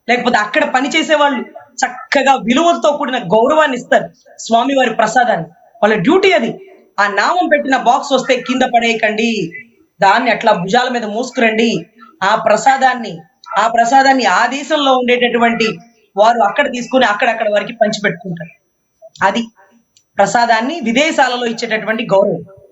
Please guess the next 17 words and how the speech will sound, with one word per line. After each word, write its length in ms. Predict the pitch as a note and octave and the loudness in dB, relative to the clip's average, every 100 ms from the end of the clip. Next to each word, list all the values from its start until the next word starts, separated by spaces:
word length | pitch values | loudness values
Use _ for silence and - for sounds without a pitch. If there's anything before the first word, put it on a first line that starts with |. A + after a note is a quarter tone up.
| _ _ - - - _ _ - | _ _ -20 -20 -20 _ _ -8
ఇకపోతే 540 | D#4 F4+ F4+ F4 F4 F4 D#4+ D#4+ - - D#4+ | 0 2 4 2 4 4 2 0 -8 -20 -20
సిట్, 420 | - D4+ C4 A3+ D4+ D#4 D4+ | -4 0 0 2 4 4 4
సీబీఐ 400 | D4 B3+ C#4+ D4+ D4 - - _ _ _ _ _ _ A3+ | 4 4 4 2 -2 -16 -20 _ _ _ _ _ _ -4
ఇన్వెస్టిగేషన్ 680 | A3+ B3 C#4+ B3+ C4 C4 A#3 | 0 2 2 0 0 0 2
బాగుంది, 340 | B3+ C4+ A#3 - _ _ _ - | 0 -2 -6 -14 _ _ _ -2
కానీ 220 | A3+ A3+ C4+ | 0 0 -2
నిజాయితీ 460 | A#3+ A3+ C4 C4 C4 | -2 0 0 -2 -6
గల 160 | B3+ | -2
అధికారి 400 | A3 G#3+ A3+ C4 A3+ | -2 0 2 2 2
సతీష్ 360 | A3+ C#4 B3 | -2 -2 -2
చనిపోయినాడు. 480 | B3+ A#3+ A#3+ A3+ F3 - _ _ _ | -2 0 0 0 -2 -6 _ _ _
తొమ్మిది 280 | A#3+ A#3+ B3+ | 0 2 2
వందల 280 | A#3 A#3 A3+ | 2 2 2
డాలర్లు 480 | G#3 G#3 C4 C4 A#3+ | 2 0 0 -2 -4
దొంగతనం 540 | G3 A3+ C4 B3+ B3 | -4 -2 0 0 0
జరిగిందని 760 | A#3 A3 A3 A3+ A3+ C4 F#4+ G#4+ _ _ _ | 0 -2 -2 -4 -2 -2 -4 -8 _ _ _
నిక్కచ్చిగా 580 | A3+ C4 - C#4+ C#4+ C#4 | -4 -2 -2 -4 -2 -2